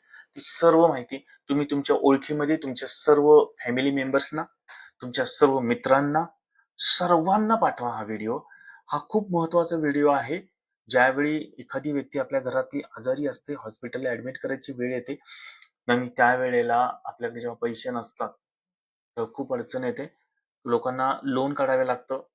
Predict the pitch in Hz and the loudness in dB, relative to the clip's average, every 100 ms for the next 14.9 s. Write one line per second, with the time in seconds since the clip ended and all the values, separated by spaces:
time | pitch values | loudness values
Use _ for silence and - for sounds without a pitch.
0 | _ 127 127 127 127 123 120 120 - 123 | _ -2 -2 -2 -4 -4 -4 -6 -6 -4
1 | 117 110 110 120 131 139 135 - 135 139 | -4 -4 -4 -2 0 0 0 -2 -6 -6
2 | - - 135 127 131 131 120 _ _ _ | -14 -10 -6 -2 0 0 -2 _ _ _
3 | _ _ _ _ _ - - 143 160 156 | _ _ _ _ _ -12 -8 -4 -4 -2
4 | 143 143 139 127 - 131 131 - - - | -2 -2 0 0 -2 -6 -6 -10 -18 -12
5 | - 143 151 - _ _ _ _ _ - | -4 -4 -4 -8 _ _ _ _ _ -12
6 | 143 - 160 151 156 151 151 131 139 139 | -10 -4 -2 0 -2 -6 -6 -4 -4 -6
7 | - - - - - 120 113 110 147 117 | -14 -20 -20 -16 -6 -4 -2 -4 -8 -6
8 | 104 101 135 139 139 139 - 135 131 127 | -6 -4 -2 0 -2 -8 -8 -8 -8 -10
9 | - _ 139 131 127 120 - _ _ - | -14 _ -6 -4 -2 -4 -10 _ _ -20
10 | - 127 123 139 135 120 135 - 135 127 | -18 -12 -8 -8 -8 -8 -8 -8 -6 -4
11 | 117 - _ 123 127 120 113 - 135 135 | -6 -10 _ -14 -8 -8 -6 -6 -6 -4
12 | 131 123 131 131 135 123 123 - 131 135 | -6 -6 -8 -8 -10 -8 -8 -8 -12 -12
13 | 131 127 123 127 123 135 - 127 131 139 | -8 -8 -8 -8 -6 -6 -6 -6 -6 -4
14 | 127 120 127 131 123 117 131 131 | -4 0 0 0 0 0 0 -4